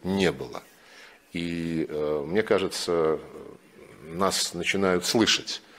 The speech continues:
но, э, солидарная коллективная позиция Евросоюза в пользу того, что, э, никаких мы вам фактов не предъявим. Я понимаю, что это позиция Берлина, они так решили с самого начала, они это объявили всем.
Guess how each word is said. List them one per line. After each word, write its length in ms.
но, 560
э, 160
солидарная 640
коллективная 580
позиция 520
Евросоюза 680
в 140
пользу 320
того, 340
что, 400
э, 320
никаких 600
мы 120
вам 160
фактов 480
не 100
предъявим. 760
Я 120
понимаю, 360
что 520
это 240
позиция 460
Берлина, 440
они 120
так 200
решили 460
с 60
самого 260
начала, 400
они 100
это 160
объявили 460
всем. 320